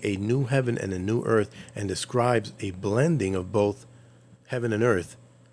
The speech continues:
but in the eternal kingdom. When it says that the righteous will inherit the earth, the Bible isn't referring to the present day earth, which Peter said would be burned and destroyed, right?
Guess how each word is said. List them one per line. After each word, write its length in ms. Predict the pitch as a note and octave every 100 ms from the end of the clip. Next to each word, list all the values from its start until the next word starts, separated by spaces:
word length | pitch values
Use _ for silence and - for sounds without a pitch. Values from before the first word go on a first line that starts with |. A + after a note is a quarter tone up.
| _ _ -
but 260 | A2+ G#2
in 300 | G#2+ G2+ G2+ -
the 160 | - G#2
eternal 640 | F#2+ - C3+ B2 A2 G#2+ -
kingdom. 420 | - D3 A#2 E2+ - - - - _ _ _ _
When 140 | A2+ G#2+
it 80 |
says 220 | - C3+ A#2+
that 140 | A2
the 100 | G#2+
righteous 540 | G2 A2+ C#3+ - C#3+
will 140 | - A2+
inherit 380 | G2+ B2 A2+ -
the 120 | A2
earth, 220 | A2 - - - -
the 80 | G2
Bible 360 | G#2 C#3 D3+
isn't 220 | B2 A2
referring 380 | G2 F#2+ C3+ D3+
to 100 | -
the 80 | F#2+
present 460 | - A#2 A#2 G2 F2+
day 180 | F#2
earth, 340 | F#2 C#3+ - - - - - - -
which 320 | G#2+ - -
Peter 300 | - G3+ A2
said 320 | - F#2 G2+ - - - -
would 140 | A#2 G2
be 120 | G2+
burned 360 | B2 C3 B2
and 100 | G2+
destroyed, 540 | F#2 E2+ - D#3+ C#3 D#2 - - - _ _ _ _ _ _ _ _ -
right? 260 | G#2 C#3